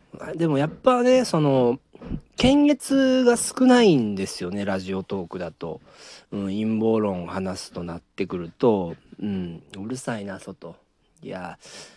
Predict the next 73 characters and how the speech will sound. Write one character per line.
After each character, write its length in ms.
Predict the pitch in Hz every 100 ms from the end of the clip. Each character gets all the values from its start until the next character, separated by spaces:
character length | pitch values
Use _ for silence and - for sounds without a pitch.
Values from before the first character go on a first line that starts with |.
| _ -
う 120 | 123
ち 480 | - 147 147 143 139
ね、 180 | 147
今 340 | 117 110 104 87
工 220 | - 156
事 80 | 107
し 80 | -
て 100 | 98
る 80 | 95
か 100 | 92
ら、 40 |
ど 160 | 101 127
ん 60 |
ど 120 | 104
ん 60 | 92
ど 120 | 92
ん 80 | 90
ど 100 | 82
ん 120 | 85
ね、 240 | 90 82 - _ _ - _ _
す 160 | -
ご 100 | 110
い 20 |
音 200 | 98 -
が 120 | 123 92
し 100 | -
て 140 | 98
る 120 | 90
ん 60 | 87
で 80 | 82
す 140 | -
よ。 120 | 87 82
ち 80 |
ょ、 40 | -
入 180 | - 196
っ 40 |
て 120 | -
た 100 | -
ら 80 | 87
申 180 | 95 104
し 100 | -
訳 220 | 104 101
な 160 | 101 92
い 60 |
で 100 | 82
す 140 | 80 104
ね、 120 | 113
皆 240 | 87 85
さ 180 | 82 -
ん。 40 | 78
は 280 | 82 92
い。 120 | 82 - _ - -
あ 480 | 95 98 98 95 92 _ - - - _ -
ー、 60 |
あ 140 | 104 104
の 520 | 101 101 104 107 104
ー、 40 | -
ま 80 | 135
あ、 40 |
YouTube 520 | 170 302 320 - 240
で 120 | 107
ね、 120 | 90 180
ま 120 | 139
あ、 20 |
も 160 | 101 98
と 100 | 113
も 140 | 110
と、 280 | - 107 - _ - - -
え 200 | - 104
ー、 120 | 98 143
陰 120 | 147
謀 160 | 139
論、 240 | 117 87